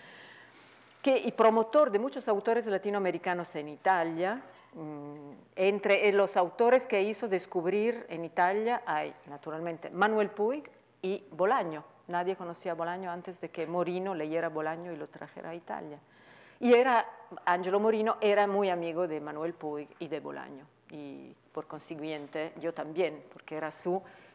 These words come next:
eh, su, su alumna, ¿no? Él murió prematuramente como ellos, es un destino increíble que los, los unió, ¿no?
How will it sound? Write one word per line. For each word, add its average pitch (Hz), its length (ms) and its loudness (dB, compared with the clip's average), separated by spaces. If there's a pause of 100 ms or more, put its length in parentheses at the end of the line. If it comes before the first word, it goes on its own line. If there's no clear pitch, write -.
eh, 151 600 0
su, 147 600 -4 (600)
su - 160 2
alumna, 170 380 4
¿no? 247 200 -2 (640)
Él 214 240 8
murió 214 560 8
prematuramente 180 760 0
como 175 280 2
ellos, 151 560 -2
es 143 340 -10
un 165 140 -8
destino 160 380 -6
increíble 160 460 -4
que 147 120 -12
los, 139 280 -12
los 143 260 -14
unió, 143 360 -10
¿no? 202 180 -10